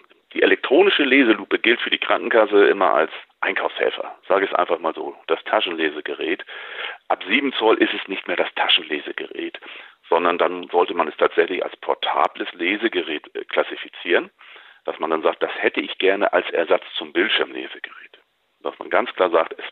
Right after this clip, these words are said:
steht dann eben Lesegerät und nicht Leselupe auf der Verordnung. Und,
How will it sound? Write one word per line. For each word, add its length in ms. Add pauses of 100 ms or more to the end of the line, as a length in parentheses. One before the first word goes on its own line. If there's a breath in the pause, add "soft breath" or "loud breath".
(120)
steht 240
dann 180
eben 220
Lesegerät 720
und 80
nicht 160
Leselupe 640 (540 loud breath)
auf 220
der 100
Verordnung. 680 (500 loud breath)
Und, 380